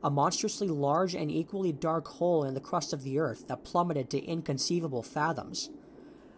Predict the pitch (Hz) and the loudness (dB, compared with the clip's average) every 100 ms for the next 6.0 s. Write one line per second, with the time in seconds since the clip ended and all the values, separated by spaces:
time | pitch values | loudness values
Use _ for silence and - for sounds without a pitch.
0 | - 165 143 - 165 156 147 139 - 160 | -6 -2 0 0 0 0 0 -2 -2 0
1 | 160 139 104 - - - - - - - | 2 2 -2 -6 -16 -20 -20 -20 -20 -8
2 | - 180 180 - 175 - 170 165 156 135 | 0 2 2 0 -2 0 2 4 2 -4
3 | - 170 120 - - - - - - - | -2 -2 0 -6 -12 -20 -18 -18 -18 -10
4 | - 139 - 180 170 156 135 - - 151 | -4 -2 0 0 0 0 -2 -4 -2 0
5 | 156 151 143 147 131 147 131 135 110 | 2 0 -2 -2 -2 -4 -2 -2 -2